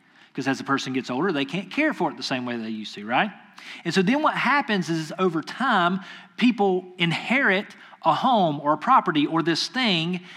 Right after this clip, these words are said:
that has almost gone to ruin because it hasn't been cared for, because there hasn't been anything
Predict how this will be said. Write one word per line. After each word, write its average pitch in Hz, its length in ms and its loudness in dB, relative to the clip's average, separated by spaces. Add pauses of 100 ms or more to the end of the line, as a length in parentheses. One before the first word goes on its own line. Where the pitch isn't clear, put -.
(200)
that 175 180 0
has 180 260 2
almost 247 540 0
gone 208 240 2
to 170 60 0
ruin 175 460 0
because 175 300 -2
it 196 80 -6
hasn't 151 300 -2
been 147 140 -6
cared 254 340 -4
for, 156 140 -2
because 147 240 -4
there 156 100 0
hasn't 160 260 0
been 156 160 -4
anything 175 480 -2